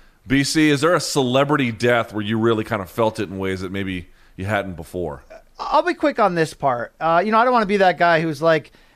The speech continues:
Speaker 2: "Don't tweet about David Bowie. I bet you own none of his albums. How does he, uh, inspire you?" And, like, like, you know, I do hate the, the social media era.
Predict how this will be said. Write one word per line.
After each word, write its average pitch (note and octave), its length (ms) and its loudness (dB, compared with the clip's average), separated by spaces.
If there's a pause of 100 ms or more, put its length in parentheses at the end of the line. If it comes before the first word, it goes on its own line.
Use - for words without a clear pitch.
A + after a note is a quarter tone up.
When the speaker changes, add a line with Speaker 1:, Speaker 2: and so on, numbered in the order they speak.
(140)
Speaker 2:
"Don't C4+ 200 2
tweet B3+ 220 2
about G3 240 4
David F#3 340 4
Bowie. A3 360 4
I G#3 60 4
bet A#3 240 0
you A#3+ 140 2
own A3 200 4
none A3 160 2
of G#3 80 -2
his F#3+ 140 2
albums. E3+ 520 2
How G#3+ 160 2
does A3+ 120 0
he, A3 320 0
uh, F#3+ 100 -2 (100)
inspire A3+ 560 2
you?" F3 180 2
And, F3 120 0
like, A3+ 200 4
like, G#3+ 180 -2
you B3 80 -4
know, G#3 160 2 (260)
I A3 100 2
do C#4 200 2
hate A#3+ 340 0
the, F#3 380 -2
the E3+ 120 -6
social G3 380 0
media F3+ 480 0
era. E3+ 520 4